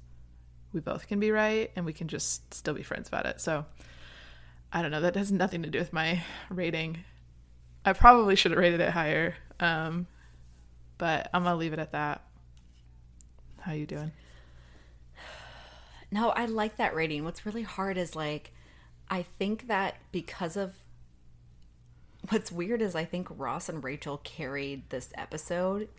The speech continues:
Speaker 2: even though them themselves were not a storyline.
Speaker 1: Yeah.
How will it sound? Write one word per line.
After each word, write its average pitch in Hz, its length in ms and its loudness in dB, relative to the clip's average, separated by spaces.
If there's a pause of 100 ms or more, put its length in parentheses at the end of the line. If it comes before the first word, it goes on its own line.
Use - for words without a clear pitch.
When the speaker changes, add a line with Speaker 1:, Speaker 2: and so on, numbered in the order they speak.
Speaker 2:
even 175 340 -4
though 143 460 -4 (140)
them 151 460 -4
themselves 131 1120 -6 (100)
were 147 160 -4
not 135 460 -4 (240)
a 143 40 -10
storyline. 151 640 -4
Speaker 1:
Yeah. 180 180 -2